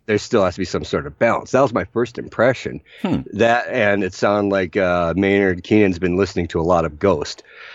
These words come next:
Speaker 1: um, with his, you know, Latin chant sort of sound he had
Speaker 2: Huh.
Speaker 1: going on. I don't know if you
Speaker 2: Interesting.
Speaker 1: noticed that, but yeah, he had a lot of that da, da, da, da, da, da.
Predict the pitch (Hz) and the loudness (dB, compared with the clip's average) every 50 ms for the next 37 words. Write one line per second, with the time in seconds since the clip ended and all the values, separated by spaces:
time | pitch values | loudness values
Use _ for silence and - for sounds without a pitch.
0 | - - - - - - - - 78 78 76 73 73 76 76 71 - _ _ _ | -20 -20 -20 -20 -20 -12 -6 -2 0 2 2 2 2 0 -2 -4 -6 _ _ _
1 | _ _ _ _ - 87 87 - - 95 92 85 80 78 78 - - - - - | _ _ _ _ 0 0 2 2 2 0 2 2 2 2 0 -2 -8 -10 -10 -12
2 | - _ _ _ _ _ _ _ _ _ _ - - - _ _ _ - - 78 | -14 _ _ _ _ _ _ _ _ _ _ -20 -20 -20 _ _ _ -4 -2 0
3 | 78 82 80 78 73 - - _ _ _ _ - 90 95 101 98 98 80 104 92 | 2 4 4 2 2 -2 -6 _ _ _ _ 0 2 4 4 4 2 0 0 0
4 | 90 90 82 - - 104 101 95 95 - - - - - 104 92 87 85 - - | 0 0 0 0 2 2 2 2 0 -4 -12 -12 -6 -2 -2 0 0 -2 -2 -2
5 | 107 95 92 90 92 85 85 - _ _ _ - 101 90 85 127 98 95 92 92 | 0 0 2 0 -2 -4 -8 -12 _ _ _ -2 0 0 2 2 2 2 2 2
6 | 87 85 87 90 87 - _ _ _ _ _ _ _ _ _ - 117 107 110 98 | 2 0 -2 -4 -4 -8 _ _ _ _ _ _ _ _ _ -4 0 2 2 2
7 | - - 104 98 98 95 95 95 - - 101 90 85 85 - 101 98 117 113 101 | 2 2 2 2 2 2 0 -2 -2 0 0 0 0 0 0 2 4 4 4 4
8 | 98 104 113 110 107 101 101 101 98 101 95 92 87 - - 123 120 120 117 117 | 4 4 4 4 4 4 4 4 4 4 2 -2 -4 -4 0 2 2 2 2 0
9 | 117 _ _ _ _ _ - 117 123 123 123 120 120 120 113 117 123 110 104 - | -4 _ _ _ _ _ 0 2 4 4 4 4 4 4 4 4 2 0 -2 -6
10 | _ _ _ _ _ _ _ - 90 110 123 123 117 110 113 120 117 127 123 120 | _ _ _ _ _ _ _ -4 0 2 2 2 2 2 0 2 2 2 2 4
11 | 120 120 117 110 | 4 4 4 2